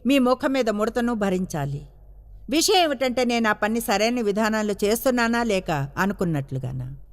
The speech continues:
ఏం చేయాలనుకుంటే అది చేస్తున్నానా లేక దేవుడు ఏం చేయమంటే అది చేస్తానా? ఒకవేళ మనం దేవుడు చేయమన్నది గాని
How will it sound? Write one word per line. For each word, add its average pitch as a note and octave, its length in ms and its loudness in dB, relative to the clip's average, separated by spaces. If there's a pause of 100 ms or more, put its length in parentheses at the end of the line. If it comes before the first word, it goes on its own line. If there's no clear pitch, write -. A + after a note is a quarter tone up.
(280)
ఏం C#4 240 6
చేయాలనుకుంటే D4+ 640 2
అది A3 300 0
చేస్తున్నానా B3+ 680 0 (840)
లేక A#3 340 4
దేవుడు A3+ 380 4
ఏం A3 380 4
చేయమంటే G#3 300 0
అది F3 280 0
చేస్తానా? C#3+ 640 0 (300)
ఒకవేళ D#3+ 560 0 (760)
మనం B3+ 280 6
దేవుడు D4 300 6
చేయమన్నది C#4 760 2
గాని A3 220 0